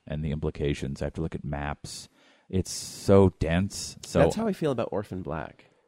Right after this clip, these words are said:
Speaker 2: Like,
Speaker 1: yeah, I'm just getting into that.
Speaker 2: it's really, it's a fun show.
Speaker 1: It's
Speaker 2: but I
Speaker 1: great.
Speaker 2: have no idea who the fuck is what.
Speaker 1: You're watching the first season.
Speaker 2: I've, I'm, wa-, I'm watching the second season right now.
Speaker 1: You've not watched the
Speaker 2: Oh,
Speaker 1: first
Speaker 2: well, I
Speaker 1: season.
Speaker 2: watched the
Speaker 1: Okay,
Speaker 2: first
Speaker 1: okay,
Speaker 2: season.
Speaker 1: okay, okay,
Speaker 2: Yeah.
Speaker 1: okay, okay.
Speaker 2: But I just don't pay attention that much.
Speaker 1: Oh, there you go.
Speaker 2: <laughs> It's on me.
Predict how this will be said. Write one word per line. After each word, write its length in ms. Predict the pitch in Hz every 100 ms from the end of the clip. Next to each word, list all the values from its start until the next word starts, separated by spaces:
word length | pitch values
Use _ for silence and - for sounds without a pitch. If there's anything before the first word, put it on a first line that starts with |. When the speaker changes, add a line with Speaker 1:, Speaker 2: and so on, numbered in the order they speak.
| _ -
Speaker 2:
Like, 180 | 90 - _ _
Speaker 1:
yeah, 160 | 92 87
I'm 100 | 82
just 160 | 87
getting 240 | - 82 82
into 180 | 76 67
that. 160 | 60
Speaker 2:
it's 120 | -
really, 240 | 135 185 143 -
it's 160 | 139
a 40 | 131
fun 240 | 165 143
show. 180 | - 135
Speaker 1:
It's 120 | 101
Speaker 2:
but 60 | -
I 20 |
Speaker 1:
great. 160 | 107 69
Speaker 2:
have 80 | 101
no 360 | 107 113 117
idea 340 | 117 110 107 95
who 200 | 101 98
the 120 | 92
fuck 260 | - 92 92
is 120 | 92
what. 280 | 62 69 - _ _ _ _ _
Speaker 1:
You're 180 | 107 101
watching 280 | 95 90 87
the 60 |
first 220 | 80 80 71
season. 300 | 62 55 52 _ _
Speaker 2:
I've, 180 | 113 110
I'm, 120 | 120
wa-, 140 | 110 -
I'm 160 | 98 98
watching 240 | 90 80
the 80 | 76
second 260 | - -
season 220 | - - -
right 140 | -
now. 60 | -
Speaker 1:
You've 200 | - 87 78 80 -
not 280 | 90 98
watched 280 | 80 76 -
the 80 | -
Speaker 2:
Oh, 60 | 120
Speaker 1:
first 20 |
Speaker 2:
well, 40 |
I 40 | 69
Speaker 1:
season. 100 | 107
Speaker 2:
watched 140 | 110 110
the 80 | 151
Speaker 1:
Okay, 200 | 214 208
Speaker 2:
first 60 | 175
Speaker 1:
okay, 20 |
Speaker 2:
season. 140 | 165 151
Speaker 1:
okay, 80 | 147
okay, 100 | 135
Speaker 2:
Yeah. 60 | 127 110
Speaker 1:
okay, 120 | 95
okay. 80 | - _
Speaker 2:
But 60 | 107
I 40 |
just 140 | 127 135
don't 100 | 120
pay 80 | 170
attention 320 | - 90 -
that 120 | -
much. 260 | - - - _ _ -
Speaker 1:
Oh, 60 | 85
there 120 | 78
you 60 | 67
go. 180 | 60 - 165
Speaker 2:
<laughs> 80 | 170 - 151 - -
It's 200 | - 110
on 180 | 110 101
me. 200 | 92